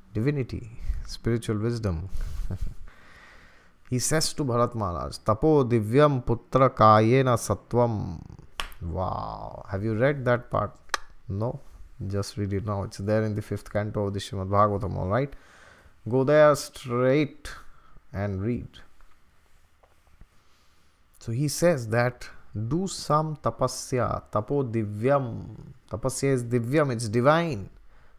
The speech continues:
Putra kayena sattvam, my dear son. <laughs>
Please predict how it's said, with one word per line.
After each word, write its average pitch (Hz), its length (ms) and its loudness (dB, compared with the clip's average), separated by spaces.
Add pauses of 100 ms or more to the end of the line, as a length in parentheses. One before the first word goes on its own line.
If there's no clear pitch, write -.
(140)
Putra 147 440 0
kayena 127 540 4
sattvam, 110 880 -6
my 101 220 -2
dear 104 200 0
son. 104 500 -8 (460)
<laughs> - 80 -8